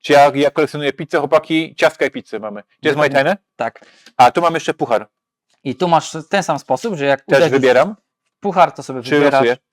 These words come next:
Speaker 2: A wylosuj sobie.
Speaker 1: Ale, a oni,
Speaker 2: Ogólnie wybierasz.
Speaker 1: oni by wybrali to,
Speaker 2: Tak.
Speaker 1: tak?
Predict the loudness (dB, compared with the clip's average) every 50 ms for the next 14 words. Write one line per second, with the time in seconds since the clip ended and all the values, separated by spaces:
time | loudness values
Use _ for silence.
0 | _ -4 -4 -4 -2 -4 -6 -6 -8 -14 -18 -18 -18 -10 -2 0 2 2 2 2
1 | 2 2 2 4 4 2 0 0 -2 -2 -2 -4 -4 -6 -6 -8 -8 -8 -8 -6
2 | -4 -2 -2 0 0 0 0 2 2 0 0 0 -4 -2 -2 -2 -2